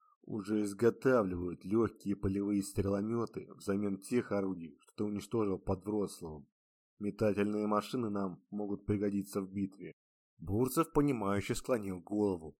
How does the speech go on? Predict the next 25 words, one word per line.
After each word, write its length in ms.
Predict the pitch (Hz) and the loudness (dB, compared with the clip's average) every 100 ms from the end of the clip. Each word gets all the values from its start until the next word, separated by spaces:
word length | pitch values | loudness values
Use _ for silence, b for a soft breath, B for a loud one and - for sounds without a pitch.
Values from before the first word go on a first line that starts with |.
| _ | _
Отчего 500 | - - 127 139 135 | -12 -4 0 6 6
уж 100 | 107 | 6
тут 160 | 101 101 | 2 -2
непонятного? 760 | 95 104 107 98 - - 80 _ - | 2 2 2 -2 -4 -12 -16 _ -14
Жег 420 | 87 92 135 131 | -8 2 2 2
осадную 540 | 101 - 98 98 101 | -2 2 2 2 -4
технику. 720 | 95 - 139 135 98 - - - _ _ _ 98 | -4 2 2 4 -2 -8 -14 -18 _ _ _ -6
Так 160 | - | -4
теперь 460 | - 98 113 123 - | -2 0 2 2 0
будь 300 | 92 98 101 | -2 -2 0
любезен, 520 | 98 101 107 107 101 | 0 4 2 0 -6
искупи 460 | - - - - 98 | -8 -6 -6 -2 0
вину. 480 | 104 120 123 87 _ _ _ _ - | 2 0 -2 -2 _ _ _ _ -14
Добудь 520 | 101 113 143 147 139 | -4 4 4 4 2
важные 460 | 101 104 98 92 95 | 4 4 4 2 -4
сведения 580 | - 120 123 107 98 90 | -4 -6 -6 -4 -2 -2
о 60 | |
противнике. 800 | - 104 98 120 104 87 - - _ _ _ _ _ _ - | 2 2 2 -2 -2 -2 -8 -18 _ _ _ _ _ _ -6
Хайду 420 | - 107 104 113 | 2 4 4 2
знал, 380 | 113 135 104 - | 4 4 4 2
когда 420 | 95 95 104 101 | -4 2 4 4
и 120 | 101 | 2
о 60 | - | 0
чем 280 | 101 95 | -2 -2
говорить. 600 | 92 101 101 95 82 - | -2 0 2 0 -4 -10